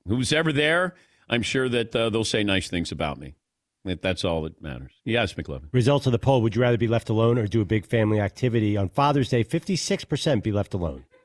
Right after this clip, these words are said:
Speaker 1: Yeah.
Speaker 2: Then the forty-four percent are lying. <laughs>
Speaker 1: But my daughter's birthday is on Father's Day. That throws a little curve. Yeah, she was born on Father's Day. And, uh, so I gotta celebrate that. So that,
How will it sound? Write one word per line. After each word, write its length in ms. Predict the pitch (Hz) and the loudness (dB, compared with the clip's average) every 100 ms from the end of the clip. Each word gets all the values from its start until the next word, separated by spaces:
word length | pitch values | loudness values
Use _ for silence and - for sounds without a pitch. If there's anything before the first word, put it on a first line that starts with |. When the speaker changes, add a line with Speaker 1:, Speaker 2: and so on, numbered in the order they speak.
| _ _ - | _ _ -6
Speaker 1:
Yeah. 380 | 349 277 254 226 _ _ _ _ _ _ _ _ | -2 0 -2 -4 _ _ _ _ _ _ _ _
Speaker 2:
Then 180 | 143 135 | 2 4
the 220 | 131 127 - | 4 2 0
forty-four 460 | 143 156 156 151 147 | 2 2 2 2 0
percent 240 | 120 127 | 2 2
are 60 | 110 | 4
lying. 360 | 95 78 71 - | 2 -2 -8 -14
<laughs> 60 | - _ 180 | -18 _ -4
Speaker 1:
But 140 | 190 | 0
my 140 | 175 | 0
daughter's 560 | 143 180 208 233 185 98 | 0 0 0 2 0 0
birthday 680 | 98 185 196 - 98 82 87 | 0 0 -2 0 2 2 0
is 280 | - 120 131 | 0 -2 0
on 180 | 127 110 | 0 2
Father's 460 | 151 143 110 90 | 0 2 0 -2
Day. 360 | - 55 - _ _ _ _ _ _ _ _ _ _ - | -4 -6 -10 _ _ _ _ _ _ _ _ _ _ -4
That 420 | 135 160 165 - | 0 0 -2 -4
throws 300 | - 139 120 | -2 0 0
a 60 | 120 | 0
little 220 | 120 104 | 0 -2
curve. 560 | - 110 98 76 - _ _ _ | -2 -2 -2 -4 -10 _ _ _
Yeah, 160 | 98 87 | -6 -6
she 180 | - 120 | -6 -6
was 160 | 110 92 | -6 -6
born 260 | 113 107 | -2 0
on 120 | 95 87 | 0 -2
Father's 420 | 92 85 73 - | -2 -2 -6 -12
Day. 240 | - - _ _ _ _ _ _ _ | -14 -16 _ _ _ _ _ _ _
And, 340 | 87 82 80 78 | -2 0 0 -2
uh, 380 | 78 73 71 69 _ _ _ | -2 -4 -6 -10 _ _ _
so 180 | 107 | -2
I 80 | 101 | 0
gotta 240 | 120 113 87 | 0 -2 -4
celebrate 840 | - - - 165 156 127 117 110 - | -6 -4 -2 0 0 0 0 -2 0
that. 420 | 120 98 80 - | 0 0 -2 -4
So 160 | - 165 | -2 0
that, 280 | 208 190 | 0 -2